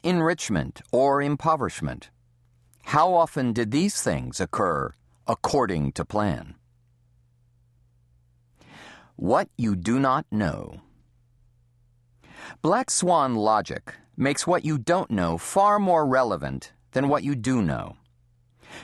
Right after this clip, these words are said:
Consider that many black swans can be caused and exacerbated by their being unexpected.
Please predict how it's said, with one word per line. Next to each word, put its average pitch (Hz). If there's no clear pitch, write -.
Consider 202
that 139
many 147
black 101
swans 104
can 104
be 90
caused 104
and 113
exacerbated 85
by 120
their 131
being 113
unexpected. 87